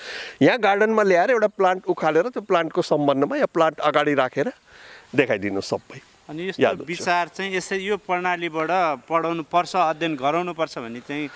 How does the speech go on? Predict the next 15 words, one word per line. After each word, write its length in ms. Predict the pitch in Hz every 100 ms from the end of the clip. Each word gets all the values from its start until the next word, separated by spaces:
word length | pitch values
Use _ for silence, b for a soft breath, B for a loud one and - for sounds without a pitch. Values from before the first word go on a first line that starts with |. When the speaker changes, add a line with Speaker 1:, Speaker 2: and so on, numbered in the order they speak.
| B B B
Speaker 2:
कन्सेप्ट 440 | 185 185 - 190 -
कसरी 280 | 196 208 160
आयो? 480 | 110 104 110 _ - 139
Speaker 1:
अ, 280 | 135 139 139
यो 180 | 160 262
कन्सेप्ट 480 | 220 226 - - -
आजको 420 | 170 180 214 202
होइन, 220 | 143 147
हाम्रो 320 | 156 101 135
आफ्नो 260 | 135 - 151
कन्सेप्ट 480 | 143 123 131 117 85
होइन। 200 | 95 107
Speaker 2:
हजुर। 460 | 113 - 139 127
Speaker 1:
यो 80 | 165
कन्सेप्ट 400 | 160 160 165